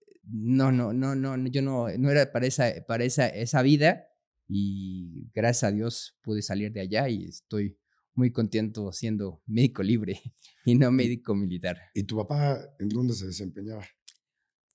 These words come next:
Speaker 1: Mi papá inicialmente, bueno, fue el del arma de la ca-, de caballería.
Speaker 2: Ah.
Speaker 1: Eh, estuvo en muchos regimientos. Él era un hombre de caballos hasta la fecha, ama los caballos, ya no puede montar, se lastimó la cadera.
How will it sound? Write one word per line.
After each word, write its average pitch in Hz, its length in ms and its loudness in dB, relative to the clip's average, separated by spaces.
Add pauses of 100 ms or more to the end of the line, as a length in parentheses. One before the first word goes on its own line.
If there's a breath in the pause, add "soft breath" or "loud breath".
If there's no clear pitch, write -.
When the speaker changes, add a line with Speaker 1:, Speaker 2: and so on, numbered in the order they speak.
(100)
Speaker 1:
Mi 117 160 2
papá 156 880 0 (100)
inicialmente, 131 1080 2
bueno, 131 320 -2
fue 127 220 -2
el 123 120 0
del 117 260 0
arma 117 300 -2
de 98 60 -2
la 87 120 -6
ca-, 87 200 -12
de 107 160 -8
caballería. 95 500 -2 (480)
Speaker 2:
Ah. - 160 -4
Speaker 1:
Eh, - 240 -14 (160)
estuvo 98 480 -6
en 80 320 -12
muchos 104 640 -4
regimientos. 120 1040 -4
Él 98 240 -4
era 98 160 -8
un 98 140 -10
hombre 104 200 -6
de 90 100 -12
caballos 117 640 -4
hasta 92 220 -12
la 90 120 -8
fecha, 123 300 0
ama 123 160 0
los 107 160 -6
caballos, 127 280 -4
ya 131 100 2
no 120 100 -2
puede 123 120 -2
montar, 120 280 -4
se - 100 -8
lastimó 113 420 -6 (460)
la 117 180 2
cadera. 123 560 4